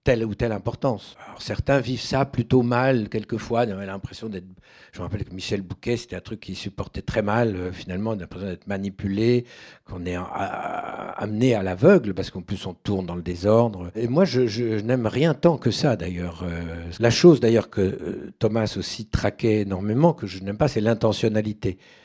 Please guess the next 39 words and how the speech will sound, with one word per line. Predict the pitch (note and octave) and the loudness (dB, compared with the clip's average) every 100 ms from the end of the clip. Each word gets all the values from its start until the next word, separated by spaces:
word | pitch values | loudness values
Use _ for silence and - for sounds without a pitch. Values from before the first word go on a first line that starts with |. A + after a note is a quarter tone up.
| - - _ - | -20 -20 _ -2
Le | G#2+ | 0
jeu | G2+ A2 D3 | 2 6 8
intentionnel, | C#3 A2 G#2+ - G#2 G2 G2 | 8 4 -2 -2 -2 -2 0
le | G#2+ | 0
jeu | F#2 B2+ D#3 | 6 8 8
où | G#2 | 6
on | G#2 | -2
voit | F2+ G2 B2+ D#3+ | -4 0 2 2
ce | - | 0
que | - | -4
l'acteur | G#2+ F#2+ - - A#2+ G2+ F2+ E2 D#2+ | -4 -4 -4 2 2 2 -4 -8 -6
veut | G#2 G#2+ | -2 -2
dire, | F2+ A2+ C3+ C#3+ C#3 - - - | -2 0 2 0 -2 -18 -20 -20
c'est | - | -12
comme | G#2 | -10
s'il | - G#2+ | -6 -6
soulignait, | - - B2 A2 A2 G#2+ A#2+ C3 C3+ | -6 -2 0 0 -2 2 4 4 2
euh, | A2+ G2+ F#2+ - _ | 0 -4 -6 -10 _
l'intention | - A#2+ A#2+ A#2 - A2+ | -2 0 2 0 2 0
comique, | - A#2 A#2 B2 B2 A#2 | 2 2 4 2 2 -2
l'intention | G#2 G#2 - G#2 - A2+ | -4 -2 -2 -6 -4 -4
tragique, | G#2 A#2 G#2+ A#2+ A#2 A#2 | -2 -2 -2 -2 -4 -2
mélodramatique, | G#2 G#2 G#2 G#2 G#2+ G2+ B2 C3 G2+ | 0 0 0 -2 -2 -2 -2 -2 -4
enfin, | G2 - - - - - | -10 -12 -18 -20 -20 -14
quand | - A#2+ | -6 -4
il | C3 | -2
y | |
a | |
quelque | B2 C#3 B2+ C3 | -2 -2 0 4
chose | F3 | 4
qui | - B2 | 4 -2
semble | D3 B2+ G#2+ | -2 0 -2
prémédité. | - - C#3 C#3 B2 B2 E3 | -2 0 2 2 0 0 0
Quand | D3 B2+ | 2 0
c'est | C3+ | 0
prémédité, | C3+ D3 C#3 C3 E3+ | 4 4 4 4 2
c'est | D#3 B2+ | 2 0
quasiment | A#2+ B2 B2 | 0 0 -2
forcé. | A#2+ A#2+ - G#2 | 0 -2 -2 -8